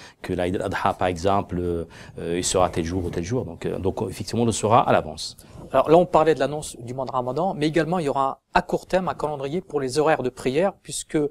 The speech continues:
Speaker 2: en fonction des calendriers, les horaires de prière diffèrent.
Speaker 1: Effectivement, la même, c'est la même problématique, euh, et c'est, c'est vrai là où, euh, je dirais, le, le, le débat sur, sur le, la possibilité de mettre un calendrier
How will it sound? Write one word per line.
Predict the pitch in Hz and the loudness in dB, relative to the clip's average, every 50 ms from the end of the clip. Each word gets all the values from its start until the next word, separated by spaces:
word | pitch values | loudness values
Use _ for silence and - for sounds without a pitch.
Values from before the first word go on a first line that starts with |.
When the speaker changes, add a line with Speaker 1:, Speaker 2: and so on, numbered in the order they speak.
| - - - - - - _ _ _ _ - | -4 -10 -20 -20 -20 -20 _ _ _ _ 2
Speaker 2:
en | 156 165 | 2 2
fonction | - - 180 - - - 185 175 | 2 0 -6 -6 -6 -6 -4 -4
des | 147 139 | -4 -2
calendriers, | - 160 151 151 143 139 139 127 147 175 190 | -2 0 0 0 -2 -4 -4 -2 -2 0 0
les | 165 147 127 - | 0 -2 -2 -2
horaires | 147 151 147 | 0 0 0
de | 135 135 | 0 -4
prière | - - - 139 143 160 180 185 - - - | -8 -10 -6 -2 0 0 0 0 -2 -6 -10
diffèrent. | 120 135 143 - - 131 117 104 101 - _ - - - - - - - - - - - - - | -10 -10 -8 -4 -2 -2 -2 -2 -4 -10 _ -18 -12 -10 -8 -6 -6 -6 -6 -6 -8 -10 -8 -4
Speaker 1:
Effectivement, | - - 160 139 - 180 180 | 2 4 6 8 8 10 10
la | 165 156 | 10 10
même, | 165 185 143 | 10 10 8
c'est | 135 - 165 | 8 8 8
la | 147 156 | 8 8
même | 170 151 | 8 6
problématique, | - - 113 117 127 135 147 147 - - 180 151 - - 117 | 6 4 6 8 8 8 6 6 4 2 2 2 2 2 4
euh, | 107 98 95 98 | 4 6 6 4
et | 104 117 | 4 2
c'est, | - - - 123 | 2 0 0 2
c'est | 110 - 123 | 4 4 6
vrai | 104 110 147 156 | 8 8 8 10
là | 170 160 151 | 10 8 8
où, | 139 131 123 123 117 | 8 8 10 10 10
euh, | 107 104 101 104 104 107 | 10 10 8 6 4 0
je | 90 98 | 0 2
dirais, | 117 123 127 147 139 | 4 6 8 8 8
le, | 131 123 110 107 107 | 8 8 6 4 2
le, | 107 107 113 113 - - - _ - 123 123 117 | -2 -4 -4 -4 -6 -12 -18 _ -2 -2 0 4
le | 117 113 113 | 6 6 8
débat | 123 139 135 165 165 | 8 8 8 8 6
sur, | - - - 139 131 117 113 113 113 - | 4 4 4 4 6 6 6 4 4 2
sur | - - 120 120 107 113 107 | 0 0 2 4 4 6 6
le, | 104 101 101 107 | 6 6 6 6
la | 110 117 110 | 6 4 4
possibilité | - - 127 - - 135 123 113 123 | 4 2 0 2 2 2 2 2 2
de | 120 120 123 | 4 4 6
mettre | 135 131 120 - - - 107 101 - | 6 6 4 2 4 4 4 4 4
un | - 120 113 | 2 -2 -2
calendrier | - 123 123 120 104 113 123 117 117 131 123 110 | 0 2 0 2 2 2 2 4 6 6 6 4